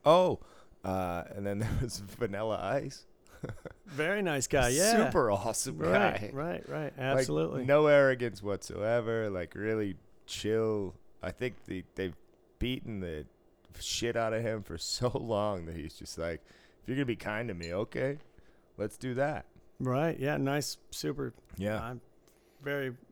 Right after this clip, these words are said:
Speaker 2: uh, we are, uh, pro Vanilla
Speaker 1: <clears throat>
Speaker 2: Ice podcast.
Speaker 1: Yeah, I hit him, uh, and I think I said this before maybe, but, and his neighbor was a dick. His neighbor was doing all the
Speaker 2: <clears throat>
Speaker 1: braggadocious shit
Speaker 2: Oh, yeah, yeah, yeah,
Speaker 1: for
Speaker 2: that's what he said
Speaker 1: Vanilla.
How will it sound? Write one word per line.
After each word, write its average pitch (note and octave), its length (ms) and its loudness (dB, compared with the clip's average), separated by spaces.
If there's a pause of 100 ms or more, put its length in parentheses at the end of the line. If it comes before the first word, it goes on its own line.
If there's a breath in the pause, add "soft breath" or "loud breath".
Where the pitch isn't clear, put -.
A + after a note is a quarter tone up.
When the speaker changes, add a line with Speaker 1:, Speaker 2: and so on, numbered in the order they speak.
(100)
Speaker 2:
uh, B2+ 220 0
we C3+ 280 2
are, B2+ 360 2
uh, A#2+ 180 -2
pro C#3 320 2
Vanilla B2 280 0 (120)
Speaker 1:
<clears throat> - 80 0
Speaker 2:
Ice G2+ 120 -2
podcast. A#2 580 -4
Speaker 1:
Yeah, A#2+ 180 6
I G2+ 60 6
hit B2 180 4
him, B2 240 0
uh, G2 300 -2 (180)
and G2 100 -6
I F#2+ 120 -4
think - 220 -10
I F#2 80 -2
said E2 260 -8
this D#2+ 160 -10
before F#2 360 -10
maybe, D#2+ 280 -8
but, D#2 280 -10 (580 soft breath)
and G#2 120 -2
his F#2+ 140 -4
neighbor A#2 320 0
was D#2+ 140 -4
a C#2+ 80 -8
dick. C2 300 -14
His G#2+ 180 -2
neighbor C#3+ 280 2
was A2 140 -2
doing A2+ 220 0
all G2+ 140 2
the F#2+ 80 -2
Speaker 2:
<clears throat> D2+ 120 -12
Speaker 1:
braggadocious F#2+ 760 -2
shit - 440 -6
Speaker 2:
Oh, C#3+ 120 2
yeah, C3 180 2
yeah, A#2+ 180 2
yeah, A#2+ 60 0
Speaker 1:
for C3 140 6
Speaker 2:
that's A2+ 120 0
what G#2 100 2
he G2 60 0
said G#2+ 80 2
Speaker 1:
Vanilla. A#2 360 0